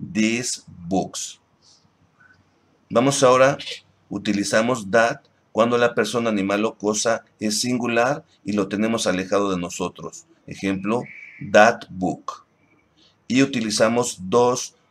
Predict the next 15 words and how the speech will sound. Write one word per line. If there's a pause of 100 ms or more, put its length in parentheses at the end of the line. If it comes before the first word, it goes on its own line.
cuando
la
persona,
animal
o
cosa
es
plural (220)
y
lo
tenemos
alejado
de
nosotros. (220)
Ejemplo,